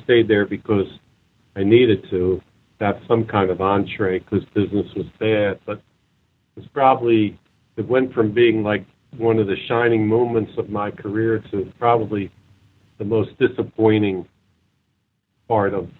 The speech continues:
my career that I ever encountered. Um, having to, I remember, I won't name him, but one of the announcers, and it wasn't Teddy, said to me, he said, "They're afraid of you."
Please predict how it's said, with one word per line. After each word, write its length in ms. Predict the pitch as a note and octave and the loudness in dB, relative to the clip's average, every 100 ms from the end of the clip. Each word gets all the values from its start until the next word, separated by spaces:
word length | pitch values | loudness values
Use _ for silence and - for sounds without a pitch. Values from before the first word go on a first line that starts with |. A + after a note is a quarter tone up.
| _ | _
my 220 | G#2+ G2+ | -4 -2
career 460 | F#2 - G2 G2 F#2+ | -2 -4 -2 0 0
that 140 | F#2 | 0
I 140 | F#2+ G2 | -2 -2
ever 220 | G2 G2 | 0 0
encountered. 640 | F2+ - G#2 F#2+ F#2+ F2+ F2 _ _ _ _ _ | -2 -6 -6 -2 -2 -2 -6 _ _ _ _ _
Um, 460 | A2 G2 F#2+ F#2 F2+ _ _ _ _ _ _ _ _ - | -6 -4 -4 -8 -12 _ _ _ _ _ _ _ _ -2
having 420 | G#2+ G#2 G#2+ G2 - | 0 2 0 -2 -4
to, 460 | - G#2 G2 G2+ F#2+ E2+ _ _ _ _ _ _ | 0 0 0 -2 -6 -12 _ _ _ _ _ _
I 60 | A2+ | -2
remember, 600 | A2 B2+ B2+ A#2+ A2 - _ _ _ _ | 0 2 4 6 6 2 _ _ _ _
I 60 | A#2+ | 0
won't 300 | A2+ A2 G#2 | 2 2 0
name 320 | G2+ G#2 G#2 | 0 2 2
him, 120 | G2 | 0
but 140 | F#2 | -4
one 220 | A2 A2+ A#2 | -4 2 2
of 120 | G2+ | 2
the 160 | G2+ F#2+ | 0 0
announcers, 720 | F#2 G2+ G#2 G2+ - G#2 F#2+ - | 0 0 -2 -2 -6 -4 -6 -8
and 160 | A#2 | -6
it 60 | G2 | -2
wasn't 380 | G#2+ G#2+ - - - | 2 2 2 -8 -6
Teddy, 320 | F2+ F#2+ - - - - D#3 - _ - _ _ _ - | -4 -4 -8 -12 -20 -20 -20 -20 _ -20 _ _ _ -6
said 180 | B2+ A2+ | 2 2
to 80 | A2+ | 4
me, 280 | G#2+ G2 - _ _ _ _ _ _ _ | 0 0 -6 _ _ _ _ _ _ _
he 140 | B2+ - | -6 -2
said, 140 | C#3+ | 0
"They're 200 | D3+ E3+ | 4 2
afraid 340 | A#2+ F3 G3+ F3 | 2 0 0 -2
of 80 | |
you." 200 | F2+ F2 | -6 -10